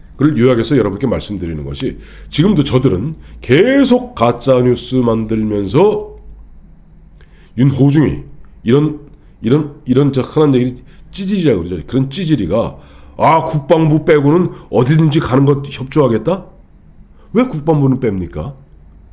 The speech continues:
언제부터 이게 안보 공백, 안보 공백 없다는 거 아니에요. 오히려 지금 국방부로 가는 것이 안보를 더 튼튼히 한다는 거 아닙니까? 유사시엔 대통령이 바로 합참의장의 조언을 들어가면서 바로바로 지시 내릴 수 있고,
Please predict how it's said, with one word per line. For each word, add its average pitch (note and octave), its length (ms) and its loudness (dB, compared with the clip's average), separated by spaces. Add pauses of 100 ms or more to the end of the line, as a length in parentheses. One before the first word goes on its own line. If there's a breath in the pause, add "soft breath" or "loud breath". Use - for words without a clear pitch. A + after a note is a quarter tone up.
(180)
언제부터 D#3 380 2
이게 D#3 80 0
안보 B2+ 380 0
공백, G#2+ 300 -4 (520 soft breath)
안보 A3 280 2
공백 C4 260 2
없다는 C4 440 2
거 A#3+ 120 4
아니에요. G2+ 920 0 (420 soft breath)
오히려 A3+ 300 4
지금 E3 360 -2 (260 loud breath)
국방부로 G#3+ 640 0
가는 F#3+ 160 4
것이 E3+ 160 2
안보를 E3+ 520 2
더 G#3+ 240 0
튼튼히 C4+ 420 2
한다는 E3+ 320 2
거 D3+ 80 2
아닙니까? F2 1000 -4 (880 loud breath)
유사시엔 G3+ 400 2
대통령이 D#3+ 460 2
바로 E3 360 2 (160 loud breath)
합참의장의 F#3 1120 0
조언을 G3+ 400 2
들어가면서 D#3 680 2 (100)
바로바로 G#3 440 2
지시 D#3 280 2
내릴 D3 180 2
수 C#3 120 -2
있고, G#2+ 360 -4